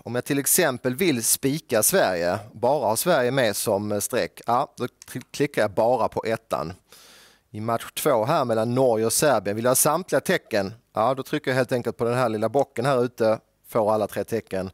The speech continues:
Och vill jag till exempel ha med ett kryss på mitt system, då trycker jag på ettan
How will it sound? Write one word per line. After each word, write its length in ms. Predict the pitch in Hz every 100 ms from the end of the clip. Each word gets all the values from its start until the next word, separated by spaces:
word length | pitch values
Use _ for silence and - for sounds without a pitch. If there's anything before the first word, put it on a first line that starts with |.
| -
Och 400 | - - - 151
vill 140 | 180
jag 80 | 180
till 80 | 196
exempel 360 | - 170 147
ha 80 | 139
med 160 | 139 139
ett 260 | 151 160 -
kryss 300 | - 113 -
på 100 | 127
mitt 160 | 139
system, 460 | - - 139 90 95 - - - _ -
då 60 |
trycker 320 | - 120 -
jag 100 | 104
på 100 | -
ettan 560 | - 143 - 147 151 160